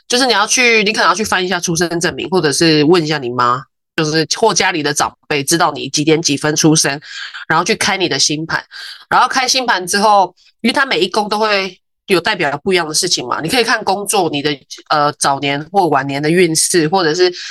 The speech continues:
你可以看你之后的工作运或感情，各方面都可以看。然后它主要，它的宫会，因为刚刚有讲嘛，每个宫代表的方向不一样，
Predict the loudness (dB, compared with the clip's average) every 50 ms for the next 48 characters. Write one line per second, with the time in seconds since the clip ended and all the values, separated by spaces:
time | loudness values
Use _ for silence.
0 | -10 -6 -4 -4 -2 0 0 -2 -2 0 0 0 0 0 -2 -4 _ _ _ _
1 | _ -6 -4 -2 -2 -4 -4 -2 -2 0 2 2 2 2 2 2 0 0 -2 0
2 | 0 0 2 4 4 4 4 4 2 0 -2 -2 -4 -4 -4 -4 -4 -4 -4 -4
3 | -8 -6 -4 -2 0 2 2 2 2 2 0 0 0 -2 -2 -4 -4 -4 -2 -2
4 | -2 0 0 0 0 2 0 0 0 -2 -2 -2 0 2 2 2 2 0 -2 -8
5 | -20 -20 -20 -10 _ 0 2 2 2 0 -2 -4 -2 0 0 0 0 0 -6 -12
6 | -14 -16 -6 -2 0 0 2 0 -2 -4 -8 -16 _ _ _ _ _ _ _ _
7 | _ _ -4 -2 0 0 2 2 2 0 0 -2 -2 -2 -2 -2 -4 -4 -6 -6
8 | -4 -4 -2 -2 0 0 0 0 0 0 -2 0 0 -2 0 0 0 0 -2 -2
9 | -6 _ _ _ _ -4 -4 -2 -2 -2 -2 -2 -2 -2 0 0 0 0 0 -2
10 | -2 -2 -4 -4